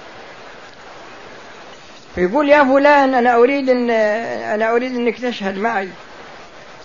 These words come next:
قال: "بس وش اللفظ اللي تريد أني أتكلم به عند القاضي؟" يدرسه الشهادة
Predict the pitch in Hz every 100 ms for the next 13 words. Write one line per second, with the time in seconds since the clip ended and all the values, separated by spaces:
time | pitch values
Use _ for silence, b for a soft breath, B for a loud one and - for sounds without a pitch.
0 | - - - - - - - - 254 233
1 | 254 202 - - - - - - - -
2 | - - 311 247 262 254 330 233 240 247
3 | 240 226 220 226 269 285 294 269 240 247
4 | 247 220 226 214 254 294 302 311 311 269
5 | 302 320 294 359 302 208 214 240 - -
6 | - - - - - - - - - -
7 | - - - 262 247 262 349 302 277 240
8 | 233 226 208 220 285 294 311 294